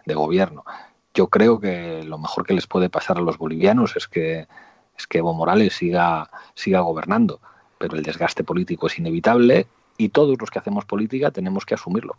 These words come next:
que incluso aunque lo hagamos muy bien, el desgaste político siempre va a llegar.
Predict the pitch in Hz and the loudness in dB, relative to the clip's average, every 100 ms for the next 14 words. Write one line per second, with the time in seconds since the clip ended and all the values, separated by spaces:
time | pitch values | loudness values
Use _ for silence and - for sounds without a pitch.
0 | - 92 95 104 - 92 92 90 95 123 | -12 -10 -8 -6 -4 -2 0 0 2 0
1 | 143 120 98 104 104 113 135 175 _ - | 0 -6 -6 -4 2 2 0 -6 _ -20
2 | - - 85 - 98 92 98 113 107 98 | -18 -12 -10 -8 -6 -6 -4 -4 -4 -4
3 | 104 104 87 85 | -2 -2 -2 -4